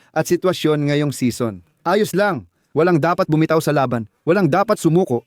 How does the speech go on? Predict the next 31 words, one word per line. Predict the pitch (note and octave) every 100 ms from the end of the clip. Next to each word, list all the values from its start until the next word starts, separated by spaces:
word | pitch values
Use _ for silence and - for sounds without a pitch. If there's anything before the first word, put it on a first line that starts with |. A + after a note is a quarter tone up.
| _ -
Walang | E3+ F#3
dapat | F3 G3+ G#3
magtapon | D3+ D#3 F#3 F#3+
ng | F#3
tuwalya. | E3 C3 A#2 G#2+ - _ F3+
Pamilya | A3 C4 B3
tayo. | G#3 G3+ F#3 - _ _ -
Ilang | D#3+ D#3+
beses | F3 F#3+ G3
na | E3
nating | D#3+ D#3+ D#3+
naranasan | C3+ B2+ B2+ C3 B2
to. | A2+ - _ A3+
Ibig | C4
sabihin, | G3+ F3+ F3 _
ilang | A#3+ G#3
beses | G3
na | F#3+
ba | G3
nangyari | F#3 G#3+
to |
sa | E3+
mga | -
season? | - - _
Marami | F#3+ D#4 C#4+ G#3+
na. | C#3+ - _ _ -
Kaya | - C#4+
kalma | C#4 B3+ A3
lang, | G#3 G#3+ F#3+ - _
kalma | D#3+ E3 C#3+
lang, | D#3 F3